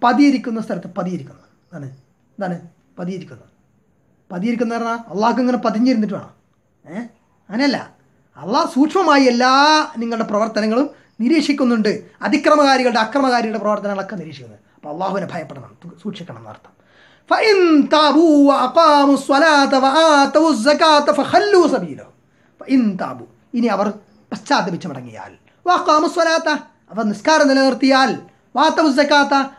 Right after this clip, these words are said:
അവർ സക്കാത്ത് കൊടുക്കാൻ സന്നദ്ധരായാൽ, فخلوا سبيلهم، എങ്കിൽ അവരെ അവരുടെ വഴിക്ക് വിടുക. ഇനി ഇങ്ങനെയുള്ള ആളുകളാണെങ്കിൽ പോലും,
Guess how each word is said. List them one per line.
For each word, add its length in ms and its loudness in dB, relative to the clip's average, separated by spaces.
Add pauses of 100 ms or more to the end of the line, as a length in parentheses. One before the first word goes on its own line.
അവർ 160 -6
സക്കാത്ത് 360 0
കൊടുക്കാൻ 300 2
സന്നദ്ധരായാൽ, 720 2 (300)
فخلوا 420 -4
سبيلهم، 580 -20 (520)
എങ്കിൽ 260 -6
അവരെ 180 0
അവരുടെ 300 -2
വഴിക്ക് 280 -12
വിടുക. 300 -20 (400)
ഇനി 120 0
ഇങ്ങനെയുള്ള 540 4
ആളുകളാണെങ്കിൽ 640 4
പോലും, 300 2